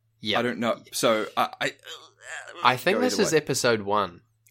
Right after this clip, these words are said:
Speaker 2: Yeah, the, I, w-, I would call this episode one. I would call the last one intro slash pilot.
Speaker 1: Intro slash pilot. Man, there's definitely a podcast name somewhere in there with pilot.
Speaker 2: Pilot.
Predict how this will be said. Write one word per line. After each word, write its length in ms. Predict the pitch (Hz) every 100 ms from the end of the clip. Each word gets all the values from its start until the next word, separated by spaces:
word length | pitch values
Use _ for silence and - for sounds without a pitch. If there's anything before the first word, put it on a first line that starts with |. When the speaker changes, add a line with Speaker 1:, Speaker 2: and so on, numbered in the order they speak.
| _
Speaker 2:
Yeah, 200 | - 113 - -
the, 120 | 143
I, 80 | 127
w-, 160 | 127 131
I 140 | 139 165
would 160 | 156
call 160 | - 107
this 220 | 101 -
episode 400 | 95 101 - -
one. 240 | - - -
I 120 | - 92
would 180 | 92
call 180 | - 92
the 120 | 92
last 280 | 98 92 -
one 220 | 82 87 - - - -
intro 420 | 95 - - 85
slash 460 | - 80 - - _ _
pilot. 360 | - - - -
Speaker 1:
Intro 260 | 107 - 107
slash 400 | - 110 - -
pilot. 380 | 98 95 95 - _ _ _ _ _ _ -
Man, 440 | 110 113 98 92 _ _ _ _ _ -
there's 180 | 131 -
definitely 520 | 143 139 - 135 131
a 40 |
podcast 560 | 117 117 107 - 98 -
name 200 | 104 92
somewhere 440 | - 98 95 92
in 100 | 90
there 140 | 90 90
with 180 | 90 -
pilot. 360 | 95 90 87 _ _ _ _ _ _ _ -
Speaker 2:
Pilot. 520 | 101 92 92 -